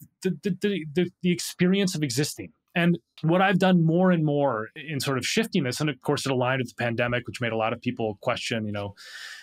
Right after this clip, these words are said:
their day-to-day life and so on. I spend more time just around people I like, walking my dog, enjoying nature. And I think what really bothers me, and I sort of take, I have a, a,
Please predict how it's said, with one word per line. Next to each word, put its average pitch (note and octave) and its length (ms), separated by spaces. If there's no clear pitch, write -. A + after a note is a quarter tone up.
their A#2 120
day-to-day B2 400
life A#2 280
and C3 100
so A#2+ 160
on. A#2 140
I E3+ 60
spend F3 320
more E3 180
time E3 560
just C3 220
around C3+ 240
people C3+ 260
I A#2+ 60
like, E3+ 320
walking B2 340
my A#2+ 120
dog, D#3+ 480
enjoying B2 440
nature. D#3+ 500
And E3+ 100
I F#3+ 40
think C#4 200
what F#3+ 320
really G3 520
bothers D3+ 460
me, A#2 120
and A#2 80
I A#2+ 60
sort E3+ 200
of E3+ 100
take, D3+ 260
I C3+ 120
have C3+ 140
a, B2+ 100
a, C#3 60